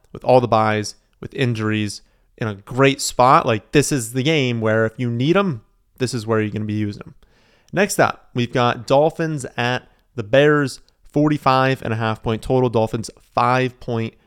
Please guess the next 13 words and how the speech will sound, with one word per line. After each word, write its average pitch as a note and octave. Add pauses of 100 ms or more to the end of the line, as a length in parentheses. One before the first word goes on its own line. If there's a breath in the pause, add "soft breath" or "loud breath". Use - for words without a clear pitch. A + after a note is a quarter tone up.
(120)
road A2
favorites. - (300 soft breath)
For D3
the -
Dolphins, G3 (100)
Edmonds F#3+
is G#3+
gone, C3+
but A#2+
he's A2
been A2+
replaced C3 (220)
by A2+